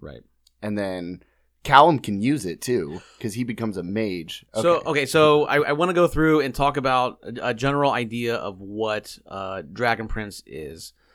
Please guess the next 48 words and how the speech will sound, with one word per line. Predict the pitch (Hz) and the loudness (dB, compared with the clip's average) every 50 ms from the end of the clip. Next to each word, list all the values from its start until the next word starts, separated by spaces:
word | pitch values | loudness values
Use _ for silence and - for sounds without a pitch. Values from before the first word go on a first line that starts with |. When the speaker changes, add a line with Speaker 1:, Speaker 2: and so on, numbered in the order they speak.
| _ _ _ _ _ _ _ | _ _ _ _ _ _ _
Speaker 1:
Um, | - 104 104 104 104 107 107 110 107 110 - - _ _ _ | -8 -8 -6 -6 -6 -6 -8 -8 -10 -12 -14 -16 _ _ _
so | - - 135 127 123 117 117 113 110 107 _ _ _ _ _ _ _ _ _ _ | -6 -2 0 0 2 0 -2 -4 -6 -10 _ _ _ _ _ _ _ _ _ _
<laughs> | - 143 139 139 139 139 - - - 175 131 117 - | -6 -4 -4 -4 -4 -6 -6 -6 -6 -6 -8 -6 -6
Speaker 2:
A | - 117 | -6 -4
general | 113 135 151 175 185 180 165 | 2 4 4 6 6 6 6
idea, | 143 123 117 113 110 123 147 139 117 | 6 6 4 0 0 0 2 2 2
but | 95 - 110 107 - | 0 -2 -4 -2 -2
man, | 123 135 135 135 131 123 98 | -2 0 2 2 2 0 0
it's | 113 139 135 - | -2 -4 -4 -6
kind | - - 165 175 202 190 | -6 -2 0 0 0 0
of, | 160 123 | 0 2
like, | 127 120 113 - - 104 107 | 2 2 0 -2 -10 -18 -10
deep | 101 123 131 123 - 95 | -6 -4 -4 -4 -4 -2
lore. | 104 117 110 95 71 60 - | 0 0 0 0 0 2 4
Speaker 1:
It | 151 156 135 | 4 4 4
really, | 135 131 120 | 2 2 4
Speaker 2:
Like, | 123 120 117 110 - | 4 4 4 0 0
Speaker 1:
it | 120 131 | 2 4
Speaker 2:
they, | 135 143 | 4 4
Speaker 1:
really | 139 120 110 101 95 | 4 2 2 0 0
Speaker 2:
they | 123 131 | 0 0
Speaker 1:
is. | 127 | 0
Speaker 2:
went | 123 139 143 127 | 0 -2 -2 -2
h-, | 95 113 120 - | -4 -8 -12 -8
like, | 117 117 131 131 123 117 - 120 123 | 0 2 2 2 2 0 -4 -6 -4
when | 123 135 139 | -2 0 0
I | 143 175 | 0 0
was | 175 139 | 0 2
watching | 135 147 165 - - 120 | 2 2 2 2 0 0
this, | 107 101 101 - | -2 -2 -2 0
I | 107 | 0
was | 113 117 110 | 0 0 -2
like, | 110 98 | -4 -6
"How | 95 - 147 170 202 | -6 -8 -4 -4 -2
do | 220 | -2
you | 220 196 147 | -2 -2 -4
write | 107 92 120 127 151 143 - - _ - - _ _ _ - | -2 0 2 2 2 0 -4 -6 _ -20 -20 _ _ _ -8
this | 101 101 - - | -8 -6 -6 -6
shit?" | - - 87 78 78 - - - | -8 -8 -8 -10 -10 -12 -4 0
Like, | 107 110 107 101 - - - - | 0 2 2 0 -4 -10 -8 -6
I | - 120 123 117 - _ - - _ _ _ _ | -4 -4 -4 -6 -8 _ -20 -20 _ _ _ _
Speaker 1:
So | - - 175 170 | -2 0 0 2
there, | 180 180 151 | 2 0 -2
there's, | 147 147 156 156 156 151 131 123 104 98 | 0 2 2 4 2 2 0 -6 -10 -6
there's, | 123 135 135 135 131 123 117 - | -4 -2 -2 -2 -2 -4 -6 -8
um, | - 120 117 117 113 113 110 110 113 110 110 - - | -6 -4 -4 -4 -4 -4 -6 -6 -10 -12 -14 -10 -8
there's | 123 113 - | -8 -8 -8
two, | - - - 190 202 208 202 202 196 196 190 - | -8 -6 -4 -4 -2 -2 -2 -2 -2 -2 -4 -8